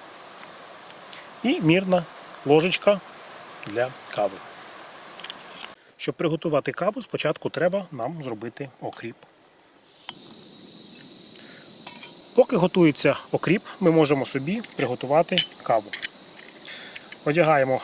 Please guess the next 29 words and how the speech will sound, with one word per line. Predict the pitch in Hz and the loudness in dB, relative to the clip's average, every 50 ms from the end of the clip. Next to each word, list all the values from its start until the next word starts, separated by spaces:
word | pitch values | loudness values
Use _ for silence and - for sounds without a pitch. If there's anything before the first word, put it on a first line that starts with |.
| - | 0
лійку | 147 143 135 117 - - 123 110 101 - - | 2 2 2 2 0 -2 -4 -4 -4 -6 -8
на | 135 123 120 113 113 | -2 0 2 2 2
нашу | 117 117 110 101 - - 120 104 - - - - - - - - - - - | 2 2 0 0 -2 -6 -6 -10 -12 -14 -18 -20 -20 -20 -20 -20 -20 -14 -6
ємність | 123 131 117 113 113 113 117 120 | -4 -4 -4 -2 -4 -6 -8 -6
для | - 123 120 113 110 - - - | -2 0 0 0 0 -2 -4 -12
кави, | - - 180 208 247 262 277 269 - - - - - | -2 2 2 4 4 4 0 0 -6 -16 -18 -4 -2
насипаємо | 139 120 - 131 - 139 143 175 185 160 127 | -2 -2 -2 -2 0 4 4 4 4 2 -2
її | 117 110 110 120 147 - - | -4 -4 -6 -10 -12 -12 -8
всередину. | - - 143 123 113 104 98 101 98 - - - - - - - - - - - - - - | -2 2 4 4 4 4 0 -2 -8 -12 -14 -16 -18 -18 -18 -20 -20 -20 -20 -20 -20 -12 -2
Коли | - 185 185 196 190 | 2 4 6 6 6
ми | 175 156 143 | 6 6 6
насипали | 135 135 - - - 160 - 185 185 208 | 4 4 2 4 2 4 6 6 4 4
каву, | 214 - - 240 254 269 277 285 277 - - - - - - - - - - - - - - - | 4 4 6 6 6 6 4 0 -2 -6 -10 -12 -12 -18 -20 -18 -18 -18 -18 -18 -20 -20 -20 -6
то | - - 165 143 131 107 | 0 4 4 4 4 2
беремо | 127 143 147 135 135 123 117 117 120 | 2 2 4 4 4 2 2 -2 0
наш | 123 123 113 107 - - - - - | 0 0 0 0 -4 -6 -8 -2 2
темпер | - 160 170 202 196 226 240 254 240 - - - - - - - | 4 4 4 4 4 2 2 2 0 -8 -14 -16 -16 -16 -8 -2
і | 196 180 | -2 -2
трамбуємо | 147 - 147 143 147 139 143 147 139 123 120 120 | 0 2 0 0 2 4 4 4 4 4 2 0
до | 120 139 | -2 -2
тих | - - 165 - | 0 0 -2 -2
пір, | - - 226 269 247 | -2 -4 -4 -4 -4
поки | - - 180 196 - - 147 | -2 -2 -2 -2 0 -2 -2
він | 131 143 160 180 175 - - - - - - | 0 0 -2 -2 -4 -10 -16 -20 -20 -16 -8
не | - 131 | -8 -6
доторкнеться | 117 - 127 127 123 131 117 - - 139 143 160 175 - - 185 | -2 -2 -2 -2 -4 -8 -12 -10 -4 0 0 2 2 2 2 2
до | 143 113 117 120 139 - - - | 2 2 -2 -2 -4 -4 -8 -6
нашої | 135 120 113 117 - - 143 127 - | -2 0 0 0 0 0 -2 -4 -4
лійки. | - 156 139 135 131 101 - - - | -4 -2 -2 -2 -2 -4 -6 -8 -10